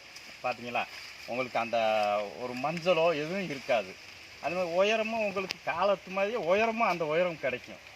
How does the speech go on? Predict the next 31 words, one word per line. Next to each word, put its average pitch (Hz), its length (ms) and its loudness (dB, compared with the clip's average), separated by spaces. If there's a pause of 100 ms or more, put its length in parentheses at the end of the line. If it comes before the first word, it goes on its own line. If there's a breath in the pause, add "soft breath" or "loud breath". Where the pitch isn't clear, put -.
(300)
அ-, 135 180 -4
அங்கெல்லாம் 160 400 -2
பாத்தீங்களா 160 460 -4
உங்களுக்கு 139 340 -8 (300)
ஆறு 180 200 -2
அடி 190 100 -6
இப்பயும் 208 540 -4
இருக்கு. 143 300 -8 (480)
இன்னும் 262 460 0
உங்களுக்கு 190 420 -4 (320)
இன்னும் 226 340 -4
ஒரு 190 120 0
அடி 190 120 -2
இந்த 170 220 -8
மேல 175 220 0
தான் 151 160 0
வரும். 101 200 -8 (400)
அந்த 151 260 2
மாதிரி 180 300 2
வளர்ச்சி 175 460 2
நல்ல 143 340 0
வளர்ச்சியா 143 460 6
இருக்கு, 110 300 -2 (380)
நல்லா 175 280 6
இருக்கு. 123 320 2 (280)
தைரியமா 185 440 0 (100)
எல்லா 165 280 4
விவசாயியும் 170 500 0
நல்லா 180 280 2 (100)
அடிச்சு 135 360 -4 (440 loud breath)
நல்லா 147 200 4